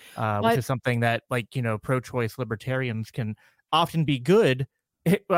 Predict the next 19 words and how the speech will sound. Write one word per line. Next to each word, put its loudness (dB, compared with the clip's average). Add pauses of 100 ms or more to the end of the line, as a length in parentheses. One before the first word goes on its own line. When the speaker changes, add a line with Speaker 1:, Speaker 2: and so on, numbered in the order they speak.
Speaker 1:
on 4
having 0
that 0
mindset 0
in -6
other 2
topics, -2
but -10
then -4
when -4
abortion -6
comes -4
up, -2
it -8
seemingly -6 (420)
flies -2
out -2
the -4
window, -4